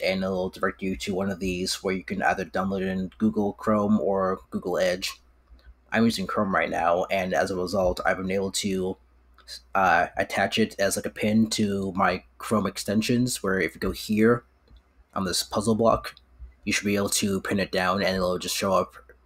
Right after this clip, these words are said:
uh, here next to your search bar. And then when you go into the application, and also just be aware there might be some cuts from here on, because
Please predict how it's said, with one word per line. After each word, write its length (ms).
uh, 320
here 480
next 220
to 60
your 100
search 300
bar. 280
And 160
then 100
when 100
you 60
go 140
into 220
the 120
application, 840
and 300
also 220
just 200
be 80
aware 340
there 120
might 160
be 60
some 180
cuts 380
from 160
here 180
on, 220
because 640